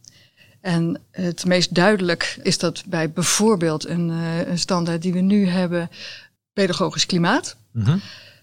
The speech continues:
Speaker 1: De, de naam hebben we een beetje veranderd. Het heet in het vervolg schoolklimaat. Op dit moment is dat pedagogisch klimaat, er is geen wettelijke onderbouwing voor, maar in augustus gaat, eh, een nieuwe wet burgerschap gelden.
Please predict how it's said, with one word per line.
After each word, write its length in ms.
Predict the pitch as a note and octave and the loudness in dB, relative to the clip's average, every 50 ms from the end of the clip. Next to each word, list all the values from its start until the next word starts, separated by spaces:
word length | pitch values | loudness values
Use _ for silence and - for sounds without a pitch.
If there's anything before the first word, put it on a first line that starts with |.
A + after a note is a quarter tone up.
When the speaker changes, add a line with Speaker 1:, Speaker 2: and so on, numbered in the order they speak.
| _ _ _ | _ _ _
Speaker 1:
De, 240 | - E3+ E3+ E3+ E3+ | -4 -2 -2 -2 -2
de 180 | F3 E3 E3 | -4 -4 -2
naam 320 | E3 F3 F#3+ G3+ A3 A3 G#3+ | 0 2 2 4 4 4 2
hebben 240 | G#3 G3 F#3+ G3 F#3 | 2 0 0 0 0
we 40 | |
een 60 | G#3 G#3 | 0 -2
beetje 180 | G#3 - - | -2 -4 -6
veranderd. 520 | - - - - C4+ C#4+ C#4+ D4 D4 C#4+ - | -8 -8 -4 -2 2 2 4 2 2 -2 -4
Het 120 | E3 - | -8 -6
heet 340 | E3 F3 E3 D#3+ - - - - - | -4 -4 -4 -4 -6 -10 -12 -12 -6
in 140 | - F#3 F3+ | -4 -2 -2
het 120 | F3+ - | -2 -6
vervolg 380 | - - E3 - F#3 F3 - - | -10 -10 -8 -6 -4 -4 0 0
schoolklimaat. 840 | - - - B3+ B3+ B3 B3 - A#3 A#3 A3+ A3 G#3+ B3 C4 - - _ - - - - - - - - _ _ _ _ _ | 0 2 2 2 2 0 0 0 2 2 2 2 2 0 -2 -4 -8 _ -20 -20 -20 -20 -20 -20 -20 -20 _ _ _ _ _
Op 160 | - F#3+ F#3 | -8 -2 2
dit 120 | C4 C4+ | 2 2
moment 480 | - G#3 F#3 F3 F3 E3+ F3 E3 - - - | 2 2 0 2 2 0 0 -2 -4 -8 -6
is 140 | - - - | -6 -4 -4
dat 140 | G3 - | -6 -6
pedagogisch 480 | - G3 F#3 F3 - G3 F#3 F3 F3+ D#3 | -4 -2 -2 0 2 0 0 0 -2 -6
klimaat, 640 | - - G3 F#3 F3+ E3+ E3 D#3+ D3 - - - - - _ - | -4 -2 0 0 2 2 0 0 -2 -4 -6 -6 -8 -12 _ -8
er 200 | - G#3+ F#3+ - | -4 -4 -2 0
is 140 | F#3+ F#3 - | 2 2 2
geen 200 | - G#3+ G3 E3+ | 4 4 2 2
wettelijke 340 | E3+ E3 E3 - D#3+ - - | 2 0 -2 -4 -10 -8 -4
onderbouwing 540 | E3 F3 E3+ E3 E3+ F3+ G#3 A3+ A#3 A3 | -4 -2 -2 0 0 2 2 2 2 0
voor, 280 | - - A#3 A#3+ B3 A#3+ | -2 0 2 4 4 4
maar 300 | A3+ E3+ D#3+ D#3+ E3+ - | 4 4 4 2 0 0
in 140 | F#3+ F3+ F3+ | 0 -2 0
augustus 480 | F3 E3+ - - B3 - - F3 E3 | -2 -4 -2 -2 0 0 0 0 -2
gaat, 320 | - - F3+ F3 E3+ - - | -2 -2 -2 -4 -4 -4 -4
eh, 160 | E3+ E3 E3 | -4 -2 0
een 80 | E3+ F3+ | 0 2
nieuwe 240 | F#3+ F#3+ F#3+ F3+ | 2 2 0 0
wet 240 | E3+ F3 E3 - - | -2 -2 -4 -4 -4
burgerschap 680 | - G#3+ C4 B3+ - - - - - C4+ C4 - - - | -2 0 0 0 0 -2 -4 -2 -2 -6 -8 -8 -16 -12
gelden. 580 | - - - - C4+ C4+ C4+ C4 A#3 C4+ C#4+ | -4 -2 0 2 4 4 2 2 2 0 0